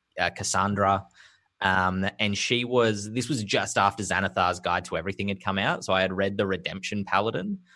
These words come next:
which I love the idea of the Redemption Paladin. I think mechanically it doesn't really work that well because to use the rules of the Paladin, you have to go smack things.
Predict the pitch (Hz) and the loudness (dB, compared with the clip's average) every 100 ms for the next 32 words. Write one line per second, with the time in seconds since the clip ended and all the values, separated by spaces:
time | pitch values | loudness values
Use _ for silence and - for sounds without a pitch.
0 | _ - 117 123 113 117 143 143 170 139 | _ -2 2 4 4 4 4 6 6 6
1 | 110 98 101 113 107 107 101 98 98 98 | 4 0 2 4 4 2 2 0 -2 -4
2 | 95 95 92 92 90 87 127 - - - | -2 0 0 -2 -2 -4 -6 -8 -8 -4
3 | 101 101 101 90 98 98 87 90 85 87 | -4 -2 -4 -2 -2 -4 -6 -6 -4 -4
4 | 87 92 92 85 90 87 90 - 92 87 | -4 -2 -2 -2 -4 -4 -8 -10 -8 -8
5 | - - 98 92 95 92 92 90 90 87 | -12 -10 -8 -6 -6 -6 -8 -8 -8 -12
6 | 85 - 92 92 90 92 - 92 82 - | -10 -2 -2 -2 -6 -10 -6 -6 -4 -4
7 | 101 98 - 82 78 82 101 - | 0 -2 -2 -8 -8 -8 -8 -8